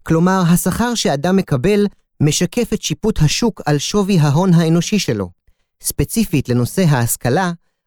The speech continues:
בוגר מכללה יקבל שכר נמוך מבוגר אוניברסיטה. על כן,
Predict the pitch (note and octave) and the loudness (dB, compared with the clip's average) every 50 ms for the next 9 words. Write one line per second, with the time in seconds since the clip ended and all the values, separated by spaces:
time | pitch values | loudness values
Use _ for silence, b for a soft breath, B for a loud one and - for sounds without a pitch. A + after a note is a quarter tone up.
0 | _ - B2 B2+ C3+ C3 D3+ G3+ G#3+ G#3+ G3+ F3+ - - B2+ A#2+ B2+ E3 F#3 F#3+ | _ -6 -4 -2 -2 0 0 0 2 2 2 2 2 0 0 0 0 0 0 -2
1 | F#3+ F#3 _ _ _ _ - C3+ C3+ - D3+ C#3 C3+ F3+ G3+ G3 - - D#3 C#3 | -4 -6 _ _ _ _ -4 -4 -2 0 -2 0 0 0 0 0 0 -2 -2 -2
2 | - E3 F3+ F#3 F3+ D#3+ C#3 C#3+ E3 G3 F#3+ - D#3+ D3+ C3 B2 B2 A#2+ C3+ D3+ | 0 0 2 2 2 2 2 4 2 2 0 0 0 0 0 0 0 0 0 -2
3 | E3 D#3 - D#3+ D#3+ D#3 C#3 D#3 D3 A#2+ - - G#2+ G2 - F#2 D#2+ F2 - - | -2 0 0 2 2 2 2 0 -2 -2 -4 -4 -6 -4 -2 -4 -4 -4 -6 -12
4 | _ _ _ _ _ _ _ _ _ _ _ _ B2 B2+ B2+ A#2+ - - G#3+ G#3 | _ _ _ _ _ _ _ _ _ _ _ _ -2 0 0 0 0 -2 0 2